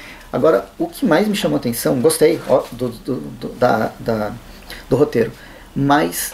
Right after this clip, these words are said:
a arte foi muito bonita. O Carlos Gomes, olha só, ele, toda hora ele faz esses quadros maiores, né, que dão esse contexto de paisagem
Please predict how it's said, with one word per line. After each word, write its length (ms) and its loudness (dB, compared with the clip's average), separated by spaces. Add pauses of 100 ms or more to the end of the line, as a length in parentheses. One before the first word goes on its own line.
a 80 -2
arte 440 -2
foi 140 -2
muito 280 -2
bonita. 360 -4 (240)
O 80 -2
Carlos 280 0
Gomes, 420 2
olha 160 -2
só, 280 -2 (300)
ele, 420 4
toda 220 4
hora 160 6
ele 200 0 (220)
faz 240 0
esses 240 -8
quadros 380 0
maiores, 720 2 (480)
né, 120 2
que 140 -14
dão 200 4
esse 180 -4
contexto 760 0
de 100 -6
paisagem 840 0